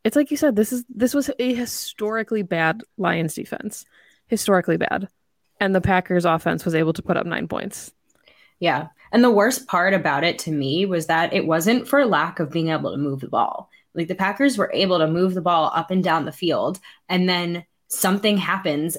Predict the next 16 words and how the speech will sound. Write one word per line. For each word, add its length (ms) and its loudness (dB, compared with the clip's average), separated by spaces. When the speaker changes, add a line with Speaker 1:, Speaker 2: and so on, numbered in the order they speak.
Speaker 2:
when 180 -4
they 120 -2
get 220 -2
in 100 -2
the 80 -2
red 240 0
zone, 400 0
and 120 -2
it's 220 -4
like 200 0
they 100 0
forget 460 0
how 120 -2
to 80 0
play 260 -2
football. 580 -4